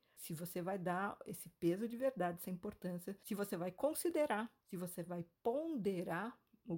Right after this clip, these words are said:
que foi dito, ou se você vai descartar, porque não te serve naquele momento. E a outra pessoa, assim como você, também tem o direito de pensar e achar o que quiser, inclusive sobre você e sobre qualquer ou-, outra pessoa.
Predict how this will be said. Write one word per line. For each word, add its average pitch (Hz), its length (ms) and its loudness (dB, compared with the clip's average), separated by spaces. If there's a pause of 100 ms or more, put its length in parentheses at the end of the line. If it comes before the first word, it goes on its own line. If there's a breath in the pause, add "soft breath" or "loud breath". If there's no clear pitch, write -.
(160)
que - 160 -6
foi - 240 -6
dito, 247 540 -4
ou 294 100 0
se 294 100 -2
você 277 240 2
vai 269 160 -2
descartar, - 600 -6
porque - 280 -4
não 220 160 0
te 240 140 -4
serve 185 640 0
naquele 170 320 0
momento. - 600 -4 (260)
E 285 340 -2 (220)
a 220 80 4
outra 392 260 2
pessoa, - 720 -2
assim 285 360 -4
como 233 200 4
você, 185 540 -2 (320 soft breath)
também 277 460 2
tem 294 180 0
o 214 80 4
direito 170 460 2
de 202 120 -6
pensar 214 800 -4 (140)
e 254 160 -2
achar 233 400 -4
o 262 100 -2 (160)
que 311 200 0
quiser, - 600 -4 (220)
inclusive 262 580 -2
sobre 277 420 0
você 269 540 -2
e 269 80 -2
sobre 240 300 -2
qualquer 220 360 -4
ou-, 196 220 -4
outra 175 200 0
pessoa. - 440 -6